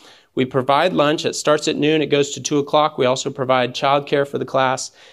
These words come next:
And if you wanna sign up for it, you can sign up on your connection card. So Bevan's talked about the connection card earlier.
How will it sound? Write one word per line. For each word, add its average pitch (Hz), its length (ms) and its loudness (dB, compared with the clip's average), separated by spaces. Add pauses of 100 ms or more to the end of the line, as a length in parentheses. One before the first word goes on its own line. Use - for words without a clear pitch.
(160)
And - 80 -4
if 123 120 -2
you 123 80 0
wanna 165 180 4
sign 180 280 0
up 160 180 0
for 147 160 4
it, - 80 -2
you 131 120 -6
can 117 140 -8
sign 143 320 -4
up 135 160 -4
on 123 220 -2
your 117 240 -2
connection 117 420 -6
card. 95 300 -6
So 113 100 -10
Bevan's 147 320 -2
talked 160 260 -2
about 151 220 2
the 147 60 -16
connection 151 380 -6
card 151 200 0
earlier. 170 460 0